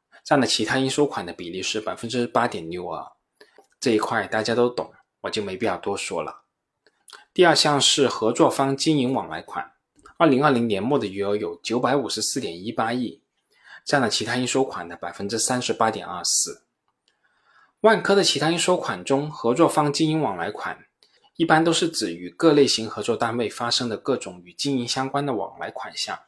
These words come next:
这一块其实是一个活口。也就是说，其实各种性质的款项都可以往这个大框里装，至于这些款项的可回收性，确实很难说得清楚，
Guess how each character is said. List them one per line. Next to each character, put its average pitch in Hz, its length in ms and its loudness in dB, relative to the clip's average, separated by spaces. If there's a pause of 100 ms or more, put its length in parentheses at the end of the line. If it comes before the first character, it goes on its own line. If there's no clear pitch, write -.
(800)
这 139 100 2
一 117 80 2
块 113 220 -2
其 - 180 -4
实 107 160 0
是 113 180 0
一 101 60 -4
个 98 140 -4
活 - 280 -4
口。 - 360 -8 (560)
也 - 100 -4
就 202 180 8
是 - 20 2
说， 202 220 4
其 196 140 2
实 175 160 6
各 214 160 6
种 131 160 0
性 151 220 2
质 139 80 2
的 120 80 4
款 90 200 -8
项 110 240 -2
都 135 140 0
可 131 220 -4
以 117 100 -4
往 92 220 -6
这 123 100 -6
个 120 80 -2
大 117 180 0
框 120 240 -8
里 101 120 -8
装， 110 360 -4 (600)
至 147 120 2
于 135 60 6
这 143 100 0
些 160 160 2
款 107 240 -4
项 131 160 -2
的 117 80 0
可 - 200 -8
回 101 180 -6
收 123 80 -4
性， 110 340 -4
确 - 160 -4
实 - 200 -2
很 90 180 -16
难 78 160 -14
说 - 160 -10
得 87 80 -10
清 101 260 -10
楚， - 160 -14